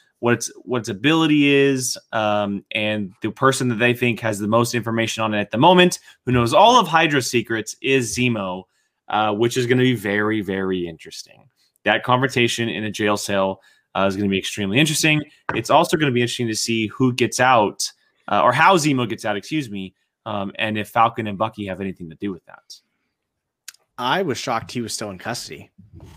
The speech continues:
Speaker 2: personally. I thought he
Speaker 1: I'm
Speaker 2: would
Speaker 1: not.
Speaker 2: maybe,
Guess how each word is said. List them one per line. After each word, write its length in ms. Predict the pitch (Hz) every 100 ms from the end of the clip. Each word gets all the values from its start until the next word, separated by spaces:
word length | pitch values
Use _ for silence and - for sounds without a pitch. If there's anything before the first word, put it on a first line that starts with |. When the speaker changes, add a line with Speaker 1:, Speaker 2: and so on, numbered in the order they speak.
| - - -
Speaker 2:
personally. 580 | 113 104 107 90 85 - 92 - _ - -
I 100 | 127
thought 240 | 127 107 -
he 80 | 254
Speaker 1:
I'm 60 |
Speaker 2:
would 60 | 339
Speaker 1:
not. 200 | 123 113
Speaker 2:
maybe, 360 | 113 113 113